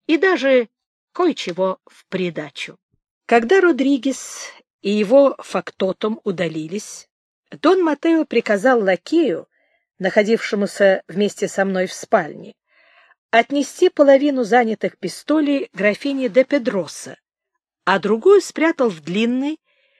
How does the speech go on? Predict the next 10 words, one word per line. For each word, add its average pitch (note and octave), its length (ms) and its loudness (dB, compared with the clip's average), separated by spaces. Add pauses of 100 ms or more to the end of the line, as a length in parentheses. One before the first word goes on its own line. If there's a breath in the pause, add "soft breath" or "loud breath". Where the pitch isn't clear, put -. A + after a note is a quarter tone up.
(120)
расшитый B3 560 0
золотом G3+ 560 2
и - 20 -8
шелками C#4+ 560 -4
кошелёк, C4+ 800 -2 (540)
который D#4+ 380 2
обычно C#4 600 0
носил G3+ 380 -4
в - 80 -16
кармане. E3 600 -8